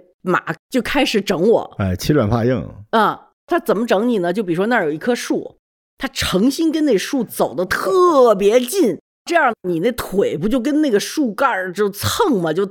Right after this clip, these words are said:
Speaker 1: 能蹭下去一层皮。他看你已经被蹭的一层皮那什么，他再往前走，正好前头有一个低一点儿的树冠儿，梆，再打你脑袋一下。马要是真是知道你是一个可欺负的人，可能整人了，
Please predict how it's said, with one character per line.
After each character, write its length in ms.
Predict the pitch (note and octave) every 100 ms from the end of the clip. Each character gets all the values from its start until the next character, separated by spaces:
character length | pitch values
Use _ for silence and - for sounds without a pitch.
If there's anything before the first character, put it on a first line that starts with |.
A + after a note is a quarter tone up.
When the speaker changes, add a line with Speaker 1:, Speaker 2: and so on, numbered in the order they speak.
| G3
Speaker 1:
能 160 | G#3+ B3
蹭 240 | - A#3+
下 140 | G#3
去 120 | D#3+ D#3
一 120 | F#3+
层 200 | - F#3+
皮。 400 | F3+ C3 C#3+ D3+ _ _ _ _ _
他 80 | B3
看 360 | B3 - D#4 F#3
你 160 | G#3
已 60 | G#3
经 180 | D3 G3+
被 160 | A3+
蹭 300 | G3+ - B3
的 100 | F3+
一 120 | G#3
层 200 | G3 F#3+
皮 220 | A3+ - F#3
那 80 |
什 80 | G#3+
么， 60 | D#3+
他 140 | D3+
再 240 | A#3 - B3+
往 180 | E3 B2+
前 240 | D#3+ F#3+
走， 320 | E3 F#2 C3+ - _ _
正 160 | - B3
好 120 | A3+
前 280 | E3+ - F#3+
头 100 | C4
有 100 | E3
一 80 | D3+
个 80 |
低 280 | F#3 C4+ D4
一 20 | B3+
点 140 | E3+
儿 60 | G#2
的 80 |
树 200 | D3+ F#3
冠 160 | E3 E3
儿， 140 | A2 -
梆， 480 | E4+ E4 D#4 D#4 C#4
再 140 | B3+
打 260 | G#3 - -
你 160 | B3 B3+
脑 220 | G#3+ -
袋 100 | E3
一 80 | E3+
下。 200 | F#3+ A#2+ _ _ -
马 260 | G#3 F3 D#3
要 240 | A3+ D4+
是 100 | B3+
真 240 | G3 C#4
是 160 | C4+ A#3
知 200 | F3+ A#3+
道 180 | A#3 F#3+
你 240 | F3 D3
是 240 | C3+ A3+ G#3+
一 160 | F3+
个 240 | G3 F#3 - _ _ -
可 240 | - A3
欺 400 | - - - E4
负 120 | C#4
的 140 | G3+ D3+
人， 300 | B2 C#3+ E3
可 340 | - - G3
能 180 | D#3+ B3+
整 200 | D4 E3+
人 160 | C3 G#2+
了， 280 | D3+ C3